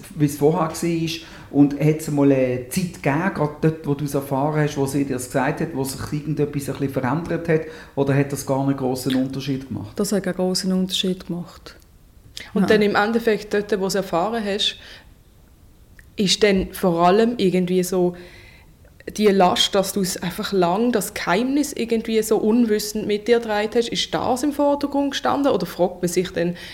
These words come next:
Speaker 3: auch, wer bin ich eigentlich wirklich? Also hinterfragt man dann irgendwie seine Identität auch, wenn man plötzlich nicht von dort abstammt, wo man gemeint hat?
Speaker 2: Also ich nicht, aber ich bin natürlich jetzt auch froh, eben, durch das ich meinen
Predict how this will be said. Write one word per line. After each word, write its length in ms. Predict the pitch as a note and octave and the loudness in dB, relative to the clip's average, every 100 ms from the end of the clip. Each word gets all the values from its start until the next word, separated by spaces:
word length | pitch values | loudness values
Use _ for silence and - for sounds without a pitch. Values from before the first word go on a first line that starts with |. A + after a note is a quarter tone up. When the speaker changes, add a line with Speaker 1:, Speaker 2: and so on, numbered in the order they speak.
| - | -2
Speaker 3:
auch, 220 | F#3 F#3+ | 0 2
wer 160 | F3 D#3+ | 2 0
bin 260 | F#3 G3+ | 0 0
ich 180 | C#4 C#4 | 0 0
eigentlich 640 | - C4 C4 C4 C4+ - F3+ | 0 0 0 -2 -4 -4 -2
wirklich? 440 | E3 E3 E3+ E3+ | 0 -2 -4 -4
Also 120 | F3+ | -2
hinterfragt 680 | F3+ F#3 F3+ F3+ E3 A3+ - | 0 0 -2 -4 -4 -4 -4
man 100 | A3+ | -4
dann 160 | G#3 F3 | -4 -4
irgendwie 380 | F3 F#3 F3+ F3+ | -4 -4 -4 -4
seine 220 | F3+ F3 | -4 -4
Identität 840 | F3 F3 E3+ E3+ F3 G3 A3 C4+ | -4 -4 -6 -6 -8 -6 -4 -2
auch, 180 | C4+ G3+ | 0 0
wenn 100 | G3+ | -2
man 100 | G3 | -4
plötzlich 300 | G3 G3 G3 | -4 -6 -4
nicht 160 | G#3 G#3 | -4 -4
von 140 | G#3 | -6
dort 200 | G3 G3 | -6 -4
abstammt, 580 | - - - F#3+ F#3 F#3 | -6 -4 -6 -4 -8 -6
wo 40 | F#3+ | -6
man 140 | F#3+ | -6
gemeint 380 | F#3+ G3 G#3+ A3+ | -8 -8 -8 -4
hat? 140 | F3 E3+ - - | -6 -6 -14 -6
Speaker 2:
Also 200 | - G3+ - | -2 -2 -2
ich 420 | B3 C#4+ D#4+ A#3+ - | 2 2 2 0 2
nicht, 380 | G#3+ D#4 D#4 | 4 4 2
aber 240 | - G#3+ A3+ | -4 0 -2
ich 140 | F#3 | -2
bin 180 | - G#3+ | -2 0
natürlich 240 | G3+ G3+ | 0 -2
jetzt 160 | G3+ F#3+ | -2 -2
auch 120 | G3+ | -4
froh, 580 | F#3+ G3 G#3 B3+ C4+ - - | -4 -2 2 4 2 -4 -4
eben, 280 | A#3+ C4+ - - - - | 0 0 -4 -14 -20 -8
durch 140 | G#3 - | -6 -4
das 240 | G#3+ G#3 | -4 -4
ich 160 | G3 - | -4 0
meinen 260 | G#3+ G#3 | 2 0